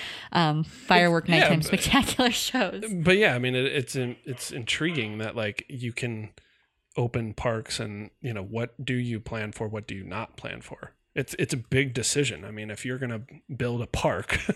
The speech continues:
Speaker 2: <laughs> like Animal Kingdom and not have a parade route of some sort, that's, like, a gamble, right? Um, or at least limits you creatively,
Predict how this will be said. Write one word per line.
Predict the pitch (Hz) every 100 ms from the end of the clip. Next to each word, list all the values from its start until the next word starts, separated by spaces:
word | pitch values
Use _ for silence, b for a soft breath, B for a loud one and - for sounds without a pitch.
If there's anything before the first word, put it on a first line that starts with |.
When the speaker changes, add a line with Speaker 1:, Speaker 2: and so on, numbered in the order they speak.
| -
Speaker 2:
<laughs> | - 220 -
like | 170 -
Animal | 135 - 160
Kingdom | - 180 139 107 113 B B
and | 127 123
not | 110 113
have | 120 131
a |
parade | 123 135 135 123
route | 110 101
of | 98
some | - 98 98
sort, | 110 95 87
that's, | 95 -
like, | 185 117
a | 104
gamble, | - 92 139 143 -
right? | - 110 - -
Um, | 117 107 - - - _ b b b b
or | 143
at | 143
least | 147 -
limits | 120 110 143 - -
you | 95 95 101
creatively, | 110 104 117 82 107